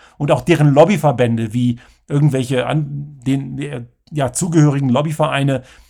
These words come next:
wie zum Beispiel die Mittelstandsunion in, in Deutschland und so weiter, dass die endlich mal anfangen,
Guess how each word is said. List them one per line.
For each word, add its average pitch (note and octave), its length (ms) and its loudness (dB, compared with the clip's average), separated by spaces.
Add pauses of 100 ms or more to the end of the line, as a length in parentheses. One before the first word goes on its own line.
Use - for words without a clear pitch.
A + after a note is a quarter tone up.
(120)
wie B2 140 -4
zum C3 100 -2
Beispiel B2 180 -4
die A#2 120 2
Mittelstandsunion B2+ 960 -2
in, A#2 220 -2
in A#2 180 -8
Deutschland A#2+ 400 -6
und B2 140 -8
so B2 100 -6
weiter, A#2 280 -6 (180)
dass A#2+ 180 -10
die - 280 -16
endlich G#3+ 440 -4
mal F3 180 -2
anfangen, D3+ 600 -6